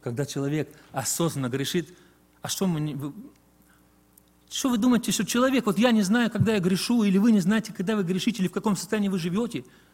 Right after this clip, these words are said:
и что вы добиваетесь? Мстите вы какой-то семье, или кому-то мстите, или кого-то клевещете, ходите, понимаете? Вы же знаете, что вы делаете, и Бог знает. Вы думаете, что другие никто не знает, и вам очень хорошо.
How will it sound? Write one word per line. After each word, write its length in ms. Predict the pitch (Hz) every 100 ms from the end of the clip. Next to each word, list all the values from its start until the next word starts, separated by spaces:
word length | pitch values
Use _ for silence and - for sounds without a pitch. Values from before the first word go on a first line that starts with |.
| _ _ _ _ -
и 60 |
что 180 | 190 254
вы 140 | 233 208
добиваетесь? 760 | 190 196 208 214 190 143 - - _
Мстите 440 | 190 196 247 240 208
вы 100 | 190
какой-то 360 | 196 196 180
семье, 400 | 151 185 160 170
или 200 | 185 202
кому-то 400 | - 233 226 208
мстите, 400 | 180 - 165 - - -
или 120 | 202
кого-то 300 | 233 247 247
клевещете, 640 | 247 240 190 214 - 170 -
ходите, 440 | 196 160 - 131 - -
понимаете? 420 | 190 226 214 - - - - -
Вы 160 | 330
же 100 | 330
знаете, 380 | 294 330 320 269
что 160 | - 277
вы 100 | 285
делаете, 500 | 285 262 165 - - - -
и 80 | 277
Бог 320 | 302 311 202
знает. 340 | 240 226 120 160
Вы 140 | 240
думаете, 340 | 294 302 277
что 120 | 247 226
другие 320 | 254 240 269
никто 200 | 240 226
не 100 | 214
знает, 320 | 240 277 -
и 20 |
вам 160 | 226 254
очень 200 | - 196
хорошо. 460 | 208 208 - 117